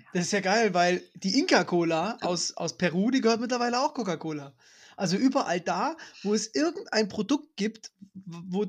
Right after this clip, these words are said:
Speaker 1: was, wo diese Coca-Cola-Phalanx nicht so durchbricht, wird's einfach gekauft. Mensch.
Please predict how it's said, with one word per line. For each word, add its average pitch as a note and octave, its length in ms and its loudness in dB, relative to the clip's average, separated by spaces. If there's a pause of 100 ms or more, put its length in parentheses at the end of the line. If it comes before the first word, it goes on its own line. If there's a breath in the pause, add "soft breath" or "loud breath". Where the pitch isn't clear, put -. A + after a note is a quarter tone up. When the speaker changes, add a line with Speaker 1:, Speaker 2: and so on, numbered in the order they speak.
Speaker 1:
was, G#3 260 0
wo G#3+ 80 0
diese G#3 280 0
Coca-Cola-Phalanx G#3+ 1080 0
nicht F#3+ 160 -2
so G3+ 80 -4
durchbricht, G#3+ 680 -4 (160 soft breath)
wird's A3 180 6
einfach G3+ 320 0
gekauft. D#3 520 -2 (180)
Mensch. D3 320 -10